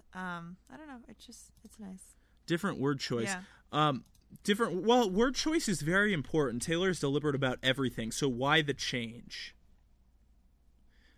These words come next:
Speaker 2: If, if I can just
Speaker 1: Go ahead,
Speaker 2: answer my
Speaker 1: yeah.
Speaker 2: own question,
Speaker 1: Okay.
Speaker 2: <laughs> like, I asked the question, but then I'm like, "Wait, I actually have an answer to this." It was more of a,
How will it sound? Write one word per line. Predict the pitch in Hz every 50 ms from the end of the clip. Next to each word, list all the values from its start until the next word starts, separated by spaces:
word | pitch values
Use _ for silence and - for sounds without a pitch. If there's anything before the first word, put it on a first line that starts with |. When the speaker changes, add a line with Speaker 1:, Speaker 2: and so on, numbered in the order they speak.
| _ _ _ _ _ _ _ _ _ _ _ _ _ _ _ _ _ _ _ _ - -
Speaker 2:
If, | 160 170 170 160 - -
if | 156 156 -
I | 170 165 170 190 185 - _ -
can | - 170 160 117 - - - _ _ _ -
just | 160 - 233 233
Speaker 1:
Go | 220 208
ahead, | - 143
Speaker 2:
answer | 151 151 - 170 151
my | 147 139 139
Speaker 1:
yeah. | 139
Speaker 2:
own | 139 147
question, | 147 - 180 160 151 - - 180 180
Speaker 1:
Okay. | 165 - 226 196 190 190 - 277
Speaker 2:
<laughs> | 277 208 143
like, | 185 190 175
I | 185 175
asked | 170 170 - -
the | 165
question, | - - 240 - - - - - 185
but | 151 165 -
then | 165 156
I'm | 147 131 135
like, | 139 139 - - - - -
"Wait, | 147 143 123
I | 120 120
actually | 120 - - 120 117
have | 123 110
an | 110
answer | 107 110 107 - 110 110
to | 113
this." | 101 117 -
It | 110 85
was | 110 -
more | 131 123 120
of | 117 120
a, | 117 113